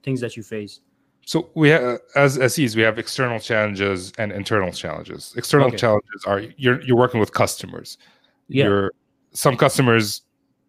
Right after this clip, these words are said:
Speaker 2: don't want to give you the information that you need to know so that you can build a solution or offer a solution, right?
Speaker 1: Yeah, yeah.
Speaker 2: Uh, there is that vibe that you're in sales. That means you're a bad human.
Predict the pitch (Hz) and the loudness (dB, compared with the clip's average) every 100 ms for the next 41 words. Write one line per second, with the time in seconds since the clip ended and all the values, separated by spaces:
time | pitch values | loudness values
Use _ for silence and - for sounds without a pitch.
0 | - 120 131 127 117 131 110 98 87 87 | -16 0 2 4 4 2 -2 -6 -4 -6
1 | 87 90 92 95 92 101 90 92 95 92 | -6 -8 -8 -8 -6 -8 -8 -8 -8 -8
2 | 92 - 92 85 85 82 _ _ _ _ | -8 -8 -8 -6 -8 -12 _ _ _ _
3 | _ 120 135 120 110 104 117 101 101 90 | _ 2 4 6 4 2 2 4 2 0
4 | 95 92 95 85 - 98 - 90 92 92 | -4 -2 -4 -4 -6 -8 -8 -6 -6 -6
5 | 92 90 82 - 90 82 - - 73 _ | -6 -8 -8 -10 -10 -10 -12 -16 -18 _
6 | - - - 131 120 110 101 - 87 87 | -10 -10 -8 -8 -6 -8 -14 -8 -6 -6
7 | - _ _ _ _ _ - 117 117 113 | -12 _ _ _ _ _ -2 2 4 4
8 | 107 107 98 98 104 98 87 90 98 95 | 2 0 -2 2 4 4 0 -2 0 -2
9 | 92 - 104 90 82 87 90 85 87 85 | -4 0 2 2 0 -4 -4 -6 -6 -4
10 | 87 87 87 - 101 80 | 0 0 -2 -8 -10 -10